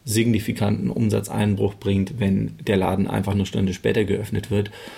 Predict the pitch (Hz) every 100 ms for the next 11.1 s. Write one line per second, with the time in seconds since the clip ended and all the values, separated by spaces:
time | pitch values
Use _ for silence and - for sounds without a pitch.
0 | - - - 101 95 95 - - - -
1 | 104 95 92 92 - - - - - -
2 | 101 107 104 98 - - - 107 104 -
3 | 104 - 120 170 - - - 104 - -
4 | _ - 330 139 120 101 110 107 - -
5 | - - 113 101 110 110 - - 110 101
6 | 107 104 - 123 117 107 107 107 101 107
7 | 107 101 - 101 107 98 101 104 101 101
8 | 101 104 - 107 - 107 - - - 101
9 | 101 - - - - - - 92 92 92
10 | - 110 113 - - - - - - -
11 | -